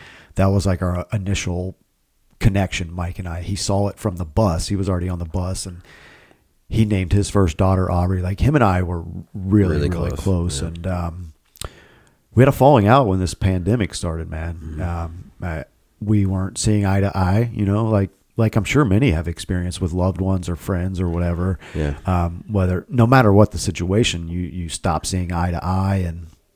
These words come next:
Speaker 1: um, I don't know, it was a really, I really still haven't gotten closure from exactly what happened,
Speaker 2: Mm-hmm.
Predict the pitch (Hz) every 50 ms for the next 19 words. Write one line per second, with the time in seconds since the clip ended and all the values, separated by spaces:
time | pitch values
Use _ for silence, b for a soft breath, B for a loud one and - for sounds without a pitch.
0 | _ _ _ _ _ _ _ _ _ _ _ _ _ _ _ - - 101 98 95
1 | 92 90 82 85 85 80 _ _ _ _ _ _ _ B B B B B B B
2 | B B B - - 143 135 131 120 110 107 90 92 101 92 101 107 120 127 120
3 | 110 107 104 101 101 104 104 104 107 104 - - - 104 98 95 95 92 95 -
4 | 92 101 98 76 - 95 82 - - 98 101 107 110 123 127 117 - 117 104 104
5 | 95 90 95 98 95 - - 101 101 92 92 101 107 95 90 98 113 123 - 147
6 | 147 147 - - 87 85 82 85